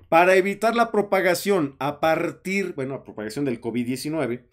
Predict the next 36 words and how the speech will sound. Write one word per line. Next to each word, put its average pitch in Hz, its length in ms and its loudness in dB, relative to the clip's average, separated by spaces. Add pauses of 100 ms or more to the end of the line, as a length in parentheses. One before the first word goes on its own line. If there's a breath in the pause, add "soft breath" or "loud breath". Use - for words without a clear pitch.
(220 loud breath)
a 190 140 -4
partir 165 300 2
del 208 160 2
viernes 202 320 2
diecisiete 156 440 -2
de 175 80 2
abril, 202 360 -2
el 165 160 0
uso 220 260 -2
de 156 140 -2
cubrebocas 156 520 -2
será 156 180 0
obligatorio 165 760 -2
para 127 180 -2
viajar 123 480 -4 (280 soft breath)
en 147 120 -2
el 151 80 -2
sistema 190 400 -2
de 160 80 0
transporte 143 500 -6
colectivo 139 480 -4
metro, 214 540 -4 (240 soft breath)
por 160 140 0
lo 170 80 -2
que 220 80 -4
este 214 200 0
miércoles 190 540 0
comenzará 147 460 -2
la 180 100 4
distribución 151 640 0
gratuita 190 540 -2
de 185 80 0
un 196 100 -2
millón 185 380 -2
de 175 120 -2
cubrebocas. 123 760 -6